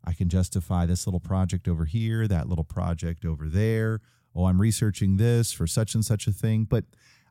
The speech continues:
I think redeeming the time isn't just doing something with your time. It's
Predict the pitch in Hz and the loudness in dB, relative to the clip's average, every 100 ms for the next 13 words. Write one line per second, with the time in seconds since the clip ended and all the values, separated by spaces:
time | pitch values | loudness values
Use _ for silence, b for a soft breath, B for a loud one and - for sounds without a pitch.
0 | - 101 165 196 - 113 90 104 120 120 | -2 0 2 2 2 0 2 2 2 2
1 | 104 87 - 92 92 85 85 92 _ _ | 0 -2 -2 0 2 2 2 -2 _ _
2 | _ - 123 127 156 - 85 98 98 - | _ -2 0 2 0 0 0 2 0 -2
3 | - - 78 - 85 85 123 147 - 156 | -14 -18 -10 -2 0 2 2 0 0 -2
4 | 160 165 160 156 156 - 156 - 147 147 | -2 0 0 0 -2 -4 -6 -4 -2 -2
5 | 151 - _ _ _ _ _ _ - 107 | -2 -6 _ _ _ _ _ _ -4 -2
6 | 95 - | -2 -6